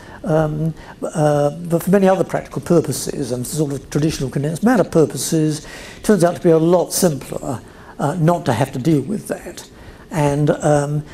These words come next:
uh, to avoid dealing with, uh, with this beast, uh, what B C S do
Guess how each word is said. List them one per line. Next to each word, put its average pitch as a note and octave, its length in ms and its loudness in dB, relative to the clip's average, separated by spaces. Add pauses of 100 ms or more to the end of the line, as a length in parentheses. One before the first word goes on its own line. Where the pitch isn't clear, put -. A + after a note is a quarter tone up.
(160)
uh, G3+ 300 -8
to E3+ 180 4
avoid E3+ 340 4
dealing B2 320 -2
with, B2 140 2
uh, C#3 280 2
with E3 200 2
this B2+ 160 -4
beast, C#3 540 -4 (440)
uh, D3+ 280 4
what F3 260 0
B E3+ 140 6
C - 160 4
S C#4+ 180 2
do C#3+ 400 0